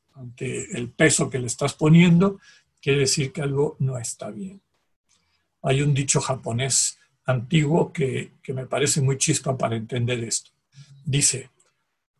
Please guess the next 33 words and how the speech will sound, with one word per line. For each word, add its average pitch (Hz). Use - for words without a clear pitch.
"Las 147
dos 226
terceras 156
partes -
de 127
lo 123
que 135
pones 165
en 143
tu 151
plato 131
sirve 143
para 127
nutrirte 156
y 131
alimentarte. 110
Y 156
la 139
otra 165
tercera 147
parte 190
sirve 131
para 127
alimentar 120
a 131
los 117
médicos, 139
a 123
los 117
doctores." -
Es 117
decir, 131
que -